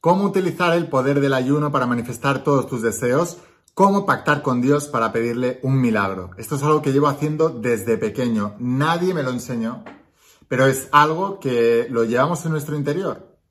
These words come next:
y es muy, muy poderoso. Muy poderoso.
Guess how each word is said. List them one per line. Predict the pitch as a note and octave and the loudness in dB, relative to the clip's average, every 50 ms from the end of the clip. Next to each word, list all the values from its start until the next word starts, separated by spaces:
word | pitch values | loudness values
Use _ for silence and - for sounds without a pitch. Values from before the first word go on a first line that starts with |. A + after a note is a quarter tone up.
| _ _ - | _ _ -4
y | C#3 C3+ C3 B2+ B2 A#2 A#2 A2+ A2+ A2+ - - _ _ _ _ _ _ _ _ - | -2 0 0 2 0 0 0 -2 -4 -8 -14 -20 _ _ _ _ _ _ _ _ -12
es | B2 A2 - - | -10 -10 -8 -8
muy, | A#2+ G#2 G2+ A2+ B2 C#3+ E3+ E3+ C#3 | -8 -8 -6 -4 -2 0 0 0 0
muy | A#2+ B2 C3+ C3+ | 0 -2 -2 -4
poderoso. | - - C#3+ G2 G2+ G#2+ A2+ A2+ - - F2+ F2 F2+ _ _ _ _ _ _ _ _ - | -4 -6 -6 -4 -4 -4 -6 -6 -10 -14 -16 -18 -18 _ _ _ _ _ _ _ _ -12
Muy | - G#2 G#2+ A2+ B2+ C#3 C#3+ C3+ A2+ | -8 -6 -6 -2 -2 0 0 0 -2
poderoso. | - A2 G2+ G2 F#2 F#2+ F#2 F#2 - F#2+ F2+ F2+ - - | -2 -6 -6 -4 -6 -8 -8 -10 -12 -14 -16 -16 -18 -20